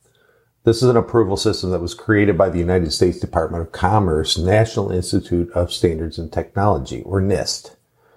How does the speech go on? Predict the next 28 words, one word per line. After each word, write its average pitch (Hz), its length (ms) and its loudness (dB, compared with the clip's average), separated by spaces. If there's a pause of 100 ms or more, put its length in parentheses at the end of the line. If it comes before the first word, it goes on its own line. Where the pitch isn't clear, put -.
(280)
and 110 140 4
the 107 40 2
National 113 360 2
Conference 98 520 -6
of 90 240 -8
Weights 85 300 -6
and 85 100 -8
Measures. - 600 -10 (1040)
Any 131 240 4
scale 107 420 2
or 92 80 2
balance 90 540 -4
used 85 260 -4
for 82 240 0
sales 85 960 0
in 87 160 -2
the 82 120 -6
U 82 200 -2
S 76 320 -2
must 95 320 0
be 98 160 0
N 80 160 -6
tep - 200 -6
approved 69 640 -6
or 76 380 -6
legal 73 240 -6
for - 140 -10
trade, 71 460 -2